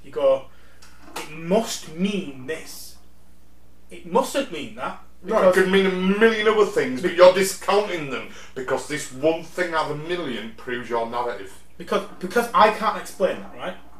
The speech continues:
Speaker 1: I can't give you a reason why it's there. I can't give you a reason to who it's for or if it's purposeful.
Speaker 2: Mm-hmm.
Speaker 1: No idea whatsoever. But all I can say is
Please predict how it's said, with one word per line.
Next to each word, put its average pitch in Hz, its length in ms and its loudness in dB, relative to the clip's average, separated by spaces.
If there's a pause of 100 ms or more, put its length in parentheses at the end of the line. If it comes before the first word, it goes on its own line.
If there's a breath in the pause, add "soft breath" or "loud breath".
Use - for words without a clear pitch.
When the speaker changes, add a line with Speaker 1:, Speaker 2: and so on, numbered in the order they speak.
(480)
Speaker 1:
I - 100 -8
can't 196 280 2
give 175 140 -2
you 151 140 -4
a 143 40 -4
reason 147 300 -8
why 135 140 -4
it's - 140 -12
there. 175 320 0
I 185 80 -8
can't 160 140 -10
give 151 140 -8
you 147 60 -6
a - 20 -8
reason 139 260 -10
to - 80 -12
who 165 180 -10
it's 156 140 -12
for 175 400 2
or - 380 -2 (260 loud breath)
if 185 80 -10
it's - 100 -12
purposeful. 190 760 2 (320)
Speaker 2:
Mm-hmm. 120 260 -12
Speaker 1:
No 180 200 6
idea 165 520 0
whatsoever. 151 600 -4 (680 soft breath)
But - 100 -6
all 185 200 6
I 202 40 2
can 202 140 0
say 139 280 -4
is - 140 -12